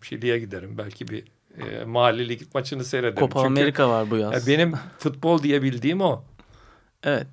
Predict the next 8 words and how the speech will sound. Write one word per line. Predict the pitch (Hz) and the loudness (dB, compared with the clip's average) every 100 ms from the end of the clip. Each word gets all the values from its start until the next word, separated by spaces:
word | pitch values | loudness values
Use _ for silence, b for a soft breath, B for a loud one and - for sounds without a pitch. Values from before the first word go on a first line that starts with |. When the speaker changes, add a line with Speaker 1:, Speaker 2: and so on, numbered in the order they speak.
| - | -6
Speaker 2:
yani | 120 113 110 | -2 -2 -2
futbolun, | - - 127 127 135 135 - B B B B B B | -8 -4 -2 0 -2 -6 -14 B B B B B B
e, | 135 120 113 113 113 117 117 117 - | 0 2 4 4 2 2 0 -2 -6
üst, | 147 - - - - - _ _ _ _ _ _ _ - 107 73 - - | -8 -8 -14 -18 -18 -20 _ _ _ _ _ _ _ -6 -6 -6 -12 -8
nasıl | 120 123 - | -6 -6 -4
diyeyim, | 120 131 | -4 0
ana | 123 123 | 0 0
akımlaştırılıp | 120 120 117 117 - 120 113 120 - | 0 -2 -4 -4 -4 -6 -4 -6 -8